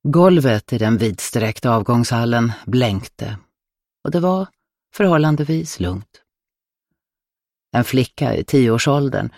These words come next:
försökte hålla fast en hundvalp i famnen medan hon skyndade efter sina föräldrar. Några flygvärdinnor med strama uniformer och små prydliga kabinväskor klapprade förbi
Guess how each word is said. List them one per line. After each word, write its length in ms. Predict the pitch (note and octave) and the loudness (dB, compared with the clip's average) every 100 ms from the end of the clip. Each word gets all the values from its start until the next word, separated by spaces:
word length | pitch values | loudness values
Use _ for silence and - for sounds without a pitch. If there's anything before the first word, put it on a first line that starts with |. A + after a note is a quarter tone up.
| _ _ | _ _
försökte 320 | C3+ B2+ A#2+ | -2 0 0
hålla 180 | A#2 A#2+ | 0 0
fast 300 | G#2+ G2 A#2+ | -2 -2 2
en 80 | |
hundvalp 480 | C#3 B2+ C3 D3+ D3+ | 4 2 2 0 -2
i 60 | B2 | -2
famnen 460 | A#2+ A#2 A#2 A#2 - - - | 0 0 2 0 -4 -18 -2
medan 280 | B2 A#2+ A#2 | 0 2 2
hon 80 | |
skyndade 400 | A#2+ B2 G#2 G#2+ | 2 2 2 0
efter 240 | G#2+ - C#3+ | -2 -4 -4
sina 220 | G2 A#2+ | -4 -6
föräldrar. 600 | - B2+ B2 A#2+ B2+ A#2 _ _ _ _ _ _ _ _ _ _ _ | -4 -4 -4 -4 -8 -12 _ _ _ _ _ _ _ _ _ _ _
Några 280 | D3 C#3+ C#3 | 4 6 4
flygvärdinnor 800 | G3 F3+ C3 D#3 F#3 G3 E3 C#3+ | 4 4 4 4 4 4 4 4
med 200 | C#3+ C#3 | 4 2
strama 420 | D#3 D3+ C3+ C3+ | 2 4 4 4
uniformer 600 | C#3+ D3 C3+ B2+ C3+ C#3 | 4 2 2 2 2 2
och 140 | C3+ | 0
små 180 | - C3 | 0 0
prydliga 440 | - C#3+ B2 C3 | 2 2 2 -2
kabinväskor 920 | C3+ C#3 C#3+ C3+ C3+ C3+ - C#3 C3+ - - _ | 0 0 2 2 2 0 -2 0 0 0 -10 _
klapprade 480 | - G3 E3+ E3+ D#3 | 0 0 2 2 2
förbi 400 | D#3+ C3+ B2 B2+ | 2 0 -2 -4